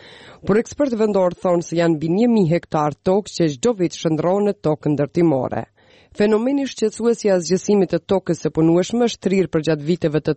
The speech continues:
tëra që prej përfundimit të luftës, dhe ekspertët thonë se betonimi i tokës pjellore do të sjellë pasoja, në veçanti në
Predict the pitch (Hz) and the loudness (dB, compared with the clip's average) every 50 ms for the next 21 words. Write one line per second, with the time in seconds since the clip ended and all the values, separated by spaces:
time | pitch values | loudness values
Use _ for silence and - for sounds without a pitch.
0 | - 175 175 170 196 214 - - - 196 - - 165 156 151 - - 175 - - | 0 -2 0 0 0 0 -2 -2 -4 -4 -2 -2 0 0 0 0 -2 -6 -2 0
1 | 165 160 147 170 170 160 147 - 160 151 151 165 196 208 - - 190 180 165 - | 0 2 2 4 2 2 2 0 -2 0 0 0 -2 -2 -2 -2 -2 -2 -2 -4
2 | - - _ _ - - - - - - 151 175 196 - - - - - 254 233 | -10 -20 _ _ -20 -20 -20 -16 -6 -4 -2 -2 -2 -2 -6 -10 -4 -4 -4 -4
3 | - 220 - - - - 220 220 220 196 - 196 175 185 180 - 180 185 190 196 | -4 -8 -12 -10 -4 0 0 0 0 0 -2 -2 -2 -2 -2 0 2 2 2 2
4 | 190 180 - _ - 185 180 - 180 170 - - - 180 170 165 175 180 196 214 | 2 0 0 _ -2 -2 -2 -2 -6 -8 -8 -4 -2 0 0 2 2 2 2 0
5 | 226 185 175 165 - 160 - - 180 175 170 - 160 165 - - - 175 185 196 | 0 0 -2 -2 -2 -4 -2 -2 -2 -2 0 -2 -2 -2 -2 -2 -2 0 0 2
6 | 202 202 190 175 151 160 170 160 - 170 165 165 156 - 208 220 220 214 | 2 2 2 2 2 0 -2 -2 0 0 0 0 -2 -2 -2 0 0 0